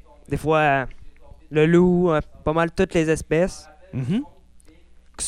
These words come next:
Speaker 1: euh, ben, pour avoir un, mettons, garder ton terrain de trappe, faut que tu pognes un quota.
Speaker 2: OK.
Speaker 1: Puis, euh, c'est cinq espèces, puis, euh,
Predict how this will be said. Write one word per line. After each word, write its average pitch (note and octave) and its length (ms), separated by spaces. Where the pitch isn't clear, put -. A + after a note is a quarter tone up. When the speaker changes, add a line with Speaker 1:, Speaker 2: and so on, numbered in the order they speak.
Speaker 1:
euh, D3+ 340
ben, C#3+ 220
pour E3+ 180
avoir F#3 400
un, E3 240
mettons, D#3 240
garder D#3 280
ton D#3+ 140
terrain D3 240
de - 80
trappe, F3 220
faut D#3 100
que - 60
tu - 80
pognes D#3 220
un D3 60
quota. D#3 440
Speaker 2:
OK. C3+ 100
Speaker 1:
Puis, E3+ 160
euh, C#3+ 220
c'est D3 220
cinq F3 480
espèces, - 800
puis, D3 80
euh, D3 120